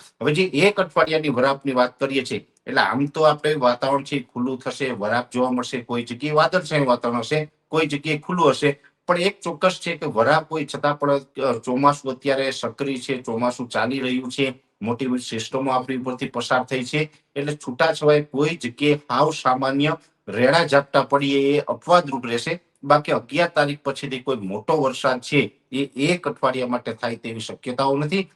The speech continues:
એટલે એક અઠવાડિયાની વરાપ છે એ અગિયાર તારીખ પછીથી ગુજરાતની અંદર જોવા મળે તેવું એક અનુમાન છે. અને એ વરાપની અંદર હું તો આપના માધ્યમથી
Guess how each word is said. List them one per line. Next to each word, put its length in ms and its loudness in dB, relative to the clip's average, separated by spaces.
એટલે 160 -2
એક 360 0
અઠવાડિયાની 520 -2
વરાપ 340 2
છે 300 -2
એ 120 2
અગિયાર 520 2
તારીખ 520 -2
પછીથી 440 -6
ગુજરાતની 580 -2
અંદર 180 -6
જોવા 320 -2
મળે 280 4
તેવું 280 2
એક 140 -2
અનુમાન 640 2
છે. 360 -2
અને 140 0
એ 260 2
વરાપની 500 2
અંદર 160 -2
હું 140 -4
તો 100 0
આપના 260 -2
માધ્યમથી 680 -4